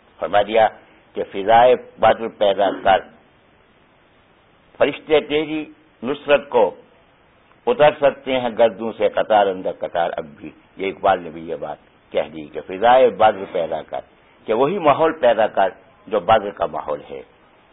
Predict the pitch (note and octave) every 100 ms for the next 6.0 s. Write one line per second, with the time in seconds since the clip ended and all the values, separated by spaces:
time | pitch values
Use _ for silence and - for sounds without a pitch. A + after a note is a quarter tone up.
0 | _ _ G2+ G2 A2+ B2 B2 A2 G#2 F#2+
1 | F2+ F2+ - F2 - E2+ D#2+ F#2 G#2 -
2 | A2 G#2 G#2+ G2+ F#2 F#2 G#2+ G#2+ A#2 B2
3 | D3 - _ _ - A#2 C#3 C#3 C3 -
4 | B2+ A2+ G#2 G2+ G#2 - G2+ F#2+ - A2
5 | A2 G#2+ A2 G#2 F2 - F#2+ F#2+ F#2 E2+